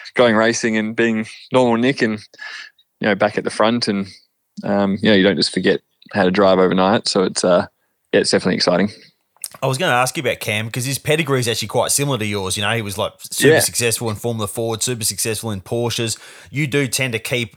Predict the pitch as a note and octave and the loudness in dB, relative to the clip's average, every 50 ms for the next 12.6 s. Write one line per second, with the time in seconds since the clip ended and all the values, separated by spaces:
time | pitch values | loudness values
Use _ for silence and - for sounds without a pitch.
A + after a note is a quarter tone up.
0 | _ - A#2 A2+ A2 A2 A2+ A#2 A2+ A2 G#2 G2+ G#2 G#2 G#2 G#2 G#2+ G#2+ G#2+ - | _ -6 -4 -2 0 0 2 2 2 0 -2 -2 -4 -4 -4 -4 -4 -6 -6 -6
1 | - - G#2+ G#2+ G#2+ A2 F#2+ - _ - - A#2+ A2 G#2+ G#2+ - A2 G#2+ G2 G2 | -4 -4 -2 -2 -2 -4 -6 -10 _ -8 -6 -4 -4 -2 -2 -4 -4 -6 -6 -4
2 | G#2 G2+ G#2+ A#2 - - A#2+ G#2+ F#2 G#2 G2 F#2+ G2+ G2 G2 G2+ G2+ G2+ G2+ G2 | -4 -2 -2 -2 -4 -4 -6 -8 -6 -6 -6 -4 -2 -2 -2 -4 -4 -4 -4 -4
3 | F#2+ F#2+ G2 G2 F2+ - _ - - - - - _ - - A2 G2+ G#2 A#2+ C3 | -4 -4 -4 -6 -8 -12 _ -20 -20 -20 -20 -20 _ -6 -2 0 2 4 4 2
4 | C3+ - - B2+ B2 A2+ - - C3 B2+ B2+ B2 A#2+ A#2 A#2 A2+ G#2 G2+ - - | 2 0 -2 -4 -6 -6 -6 -6 -4 -4 -2 -2 0 2 2 2 0 -2 -6 -8
5 | - A#2+ A2+ G#2+ F#2 A#2+ C#3 C#3+ C#3+ D3 A2+ G#2+ G#2+ D3+ D#3 C#3+ D3+ D3 B2+ - | -8 -6 -4 -2 -2 -2 0 2 2 0 0 0 -4 -2 0 2 2 2 2 0
6 | C#3+ C#3 B2+ A#2 G#2+ G2+ - - - A#2 A2+ - A2+ F#2+ F#2+ A2+ A2+ - A2+ G2 | -4 -2 -2 -2 -4 -4 -6 -4 -4 -2 -2 -2 -6 -6 -6 -8 -6 -6 -6 -4
7 | - - A2 A#2+ A2+ G#2+ G#2 G2+ G#2 G2+ B2 A#2+ A2+ G2+ - A#2 G#2+ G2+ F2+ G#2 | -2 -2 -2 -2 -2 -4 -4 -6 -6 -4 -4 -2 -2 -2 -2 -4 -6 -6 -4 -2
8 | A2 G#2 G2+ G2 F2+ - G#2+ G#2 G#2 G#2 G#2 G#2 G#2 G#2+ G2+ - - _ _ _ | -2 -2 -2 -4 -6 -6 -6 -6 -4 -4 -6 -6 -4 -6 -6 -10 -14 _ _ _
9 | _ - B2 A#2 A2 - - A2 G2+ G#2 G#2 - A#2 G#2+ G2+ F#2 - - - G2+ | _ -10 -8 -8 -8 -6 -2 -2 -2 -2 -2 -4 -4 -6 -6 -6 -6 -6 -4 -4
10 | G#2+ A2 A2 G#2+ G#2+ C3 D#3 _ _ _ _ _ _ _ _ _ _ _ _ - | -4 -4 -4 -6 -6 -8 -10 _ _ _ _ _ _ _ _ _ _ _ _ -20
11 | - - - - - - - - C3+ D3 D3 C#3 G#2 G#2+ C#3 C#3+ B2 G#2+ - C3+ | -20 -18 -16 -16 -14 -4 0 4 4 6 6 6 6 4 4 2 2 2 4 2
12 | A#2 G2+ - A#2 A2+ A2 A2 A2+ C3+ C#3 A#2+ F#2+ | 2 2 2 2 4 4 4 4 4 4 2 0